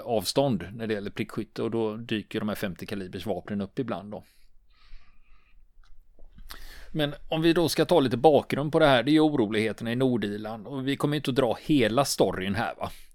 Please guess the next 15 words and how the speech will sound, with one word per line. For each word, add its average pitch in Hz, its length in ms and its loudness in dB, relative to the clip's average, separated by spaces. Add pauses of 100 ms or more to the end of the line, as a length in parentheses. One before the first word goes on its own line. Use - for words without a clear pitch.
(640)
Eh, 104 200 4
för 110 260 4
det 131 200 2
är 143 40 8
alltid 123 200 0
så, 131 140 2
så 127 120 -4
fort - 180 -4
du 117 60 -4
ska 117 160 2
berätta - 380 0
om 101 120 0
en 101 100 -4
konflikt - 640 -6 (300)
så 117 360 6